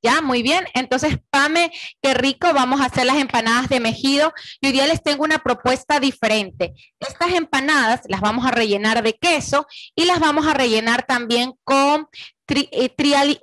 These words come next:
eh, inca, que es carne de jamón deshidratada, seca, y carne también de, de res seco. ¿Ok?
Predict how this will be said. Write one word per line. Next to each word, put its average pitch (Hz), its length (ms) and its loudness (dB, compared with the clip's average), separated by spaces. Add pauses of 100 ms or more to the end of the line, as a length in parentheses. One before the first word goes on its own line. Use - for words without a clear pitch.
eh, 226 380 0
inca, 269 540 -2 (240)
que 262 140 0
es - 200 -4
carne 277 400 0
de 277 120 2
jamón 254 640 0
deshidratada, 262 1000 0
seca, 262 600 -2 (260)
y 302 160 0
carne 254 540 0
también 226 840 0
de, 220 380 2
de 220 240 0
res 226 380 -2
seco. - 440 -6 (360)
¿Ok? - 180 -6